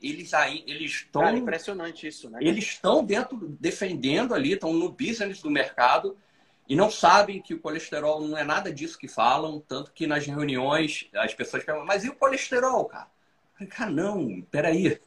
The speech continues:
Speaker 1: é isso que a gente vai contar no filme, né, cara?" Né? E, e outras
Speaker 2: Impressionante.
Speaker 1: coisas a mais, né? Então você vê que até dentro do, deles, né, cara, existe essa desinformação, né, cara? Então a gente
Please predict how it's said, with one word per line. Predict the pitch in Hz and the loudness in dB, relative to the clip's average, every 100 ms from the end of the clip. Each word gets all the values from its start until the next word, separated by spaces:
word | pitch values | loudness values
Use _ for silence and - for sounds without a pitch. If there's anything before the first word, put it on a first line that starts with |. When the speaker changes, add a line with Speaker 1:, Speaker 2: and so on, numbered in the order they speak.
| _ - | _ -4
Speaker 1:
é | 123 | 2
isso | 165 - | 2 4
que | 180 | 4
a | |
gente | 175 175 | 4 6
vai | 226 | 6
contar | - 156 151 139 143 | 6 4 6 4 4
no | 127 | 2
filme, | - 131 127 107 | -4 -4 -2 -4
né, | 107 104 | -4 -4
cara?" | 95 80 80 _ - _ _ - | -6 -8 -12 _ -20 _ _ -10
Né? | 104 117 127 120 | -2 0 0 -2
E, | 117 113 117 | -4 -6 0
e | 143 | 2
outras | 151 143 131 | 4 2 -4
Speaker 2:
Impressionante. | 110 | -4
Speaker 1:
coisas | 123 117 113 110 - | -4 -2 -4 -6 -6
a | 95 | -4
mais, | 98 110 117 107 | 2 4 4 4
né? | 104 107 | -2 -4
Então | 113 143 160 - | -2 -4 -4 -8
você | 143 160 | -10 -8
vê | 147 151 | -8 -10
que | - 170 151 147 _ _ _ | -10 -6 -4 -6 _ _ _
até | 110 - 202 | -2 0 0
dentro | 196 196 190 160 | 0 -2 -4 -8
do, | 143 139 123 110 - _ _ | -6 -4 -4 -4 -8 _ _
deles, | - 156 190 160 131 | 2 4 4 0 -2
né, | 139 | -2
cara, | - 98 87 | 2 4 4
existe | 104 101 123 127 131 | 0 -4 -8 -6 -6
essa | 123 127 113 | -4 -2 -2
desinformação, | 131 147 147 131 - 120 110 - 101 92 | 2 2 2 -6 -2 0 0 -2 -2 -2
né, | 85 82 | -2 -6
cara? | 80 76 90 | -2 -2 -2
Então | - 131 | -6 -6
a | |
gente | 143 151 - | -6 -10 -12